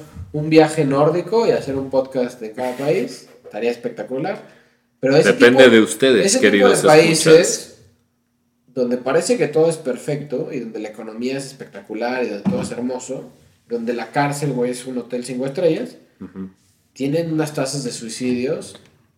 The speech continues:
Speaker 2: Enormes.
Speaker 1: ter-, terribles.
Speaker 2: Enormes.
Speaker 1: Entonces es como, güey, no están tan felices a pesar de que pareciera que tienen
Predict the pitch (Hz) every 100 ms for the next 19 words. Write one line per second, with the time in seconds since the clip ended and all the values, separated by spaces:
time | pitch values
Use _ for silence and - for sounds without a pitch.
0 | _ - 101 123 156 127 104 131 - -
1 | 135 135 196 247 170 127 110 131 147 151
2 | 127 104 98 - - _ _ 233 - 185
3 | 214 190 190 208 185 151 127 156 185 143
4 | 131 165 254 240 208 220 220 208 185 233
5 | 226 233 202 156 143 143 180 196 160 147
6 | 127 131 165 180 165 139 151 160